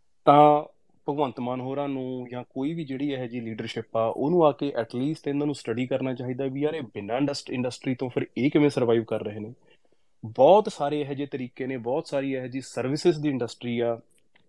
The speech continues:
ਆਈ ਟੀ ਹੋ ਗਈ, ਟੈਕਨੋਲੋਜੀ ਹੋ ਗਈ, ਅੱਜ ਜਿਵੇਂ ਆਪਾਂ ਗੱਲ ਕਰਦੇ ਹਾਂ ਫੂਡ ਪ੍ਰੋਸੈਸਿੰਗ ਹੋ ਗਈ। ਪੰਜਾਬ ਦੇ ਵਿੱਚ ਬਹੁਤ ਪੋਟੈਂਸ਼ੀਅਲ ਆ, ਤਾਂ ਜਿਵੇਂ ਪਹਿਲਾਂ ਇੱਕ ਬੁਲਾਰੇ ਨੇ ਗੱਲ ਕਹੀ ਵੀ ਇੰਡਸਟਰੀ ਸਾਨੂੰ ਉਹ ਦਿਓ ਜਿਹੜੀ ਸਾਨੂੰ ਚਾਹੀਦੀ ਆ, ਜਿਹੜੀ ਸਾਡੀ ਲੈਂਡ ਨੂੰ ਸੂਟ ਕਰਦੀ ਆ,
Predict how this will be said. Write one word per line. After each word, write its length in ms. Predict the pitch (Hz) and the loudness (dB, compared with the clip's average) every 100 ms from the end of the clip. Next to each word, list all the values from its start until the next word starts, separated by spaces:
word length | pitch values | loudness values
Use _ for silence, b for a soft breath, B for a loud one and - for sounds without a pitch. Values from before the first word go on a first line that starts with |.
| - - - | -20 -10 -4
ਆਈ 160 | 117 | -2
ਟੀ 200 | 123 127 | -2 -4
ਹੋ 160 | 120 117 | -2 -2
ਗਈ, 140 | 117 | -2
ਟੈਕਨੋਲੋਜੀ 680 | 117 117 113 110 117 113 120 | -4 -6 -4 -2 -2 -2 -2
ਹੋ 140 | 120 | -2
ਗਈ, 300 | 113 120 120 117 b _ _ - | -2 0 -2 -4 b _ _ -8
ਅੱਜ 80 | 117 | -2
ਜਿਵੇਂ 160 | 127 123 | 2 2
ਆਪਾਂ 180 | 127 | 2
ਗੱਲ 160 | 120 120 | 2 0
ਕਰਦੇ 260 | 120 117 120 | -2 -4 -4
ਹਾਂ 80 | |
ਫੂਡ 380 | 113 - 147 170 | -6 2 4 4
ਪ੍ਰੋਸੈਸਿੰਗ 580 | - 135 - 113 123 117 | 4 0 0 -2 -2 -4
ਹੋ 120 | 110 | -4
ਗਈ। 320 | 104 113 113 120 b b _ _ | -4 -4 -6 -8 b b _ _
ਪੰਜਾਬ 340 | 113 110 110 | 0 4 6
ਦੇ 80 | 127 | 4
ਵਿੱਚ 180 | 147 143 | 2 0
ਬਹੁਤ 320 | 117 - 135 | -4 -4 -4
ਪੋਟੈਂਸ਼ੀਅਲ 600 | 147 131 123 135 - 143 | -4 -2 -2 0 2 4
ਆ, 80 | 131 | 4
ਤਾਂ 100 | 139 | 0
ਜਿਵੇਂ 240 | 120 127 | -2 -2
ਪਹਿਲਾਂ 420 | 127 127 151 143 135 | 0 0 2 0 -4
ਇੱਕ 200 | 120 120 | -6 -4
ਬੁਲਾਰੇ 280 | 117 113 | -2 0
ਨੇ 100 | 123 | -2
ਗੱਲ 180 | 123 123 | -2 -4
ਕਹੀ 260 | 120 120 147 | -4 -4 -2
ਵੀ 160 | 185 190 - | -4 -8 -8
ਇੰਡਸਟਰੀ 480 | 117 110 - - 156 | -6 -4 -6 0 0
ਸਾਨੂੰ 420 | 147 139 139 143 - | 2 0 0 -2 -2
ਉਹ 160 | 139 143 | 0 4
ਦਿਓ 200 | 156 165 | 4 4
ਜਿਹੜੀ 240 | 143 180 | 0 -2
ਸਾਨੂੰ 260 | - 143 139 | 0 -2 -2
ਚਾਹੀਦੀ 500 | - 104 104 107 123 | -2 -2 -4 -6 -6
ਆ, 100 | 151 _ _ _ _ 127 | -8 _ _ _ _ -6
ਜਿਹੜੀ 300 | 120 139 185 | 0 2 4
ਸਾਡੀ 280 | 156 139 139 | 2 2 0
ਲੈਂਡ 440 | 113 110 110 113 | 0 0 0 0
ਨੂੰ 140 | 131 | 0
ਸੂਟ 260 | 135 131 123 | 0 -2 -2
ਕਰਦੀ 360 | 139 123 139 | -4 -2 0
ਆ, 140 | 135 | -2